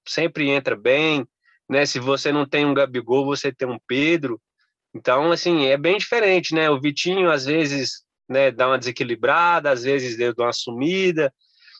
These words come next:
mas o time do Flamengo é muito diferente nessa questão do banco em relação ao Palmeiras. Eu vejo que o Palmeiras precisa de algumas peças ainda. Mesmo que fosse, né, não sei, talvez o fato de fazer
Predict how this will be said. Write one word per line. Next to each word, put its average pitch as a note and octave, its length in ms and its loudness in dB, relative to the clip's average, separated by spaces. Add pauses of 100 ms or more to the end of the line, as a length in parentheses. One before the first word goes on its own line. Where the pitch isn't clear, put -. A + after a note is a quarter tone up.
(160)
mas C#3+ 180 0
o D3+ 40 -4
time F#3+ 200 0
do F#3+ 100 -2
Flamengo G3 380 2
é G3 40 2
muito F#3 400 0
diferente E3 560 -2
nessa C#3+ 220 -2
questão C3+ 360 -2
do A#2+ 120 -2
banco D3 520 0 (200)
em D#3+ 120 -4
relação F3 400 0
ao F3 100 2
Palmeiras. D#3 520 -2 (120)
Eu A2+ 120 -6
vejo C3+ 220 0
que - 80 -20
o - 40 -20
Palmeiras E3+ 500 0 (120)
precisa F3 580 -2 (180)
de A#2+ 100 -4
algumas B2+ 340 0
peças D3 420 -2
ainda. E3+ 380 -2 (560)
Mesmo F3+ 300 0
que G#3 120 -6
fosse, G#3+ 420 -2
né, D#3 240 0
não C#3 100 0
sei, D#3 380 0 (360)
talvez C3+ 400 0
o C#3 60 -6
fato C#3+ 340 -4
de C3 100 -8
fazer C3 340 -4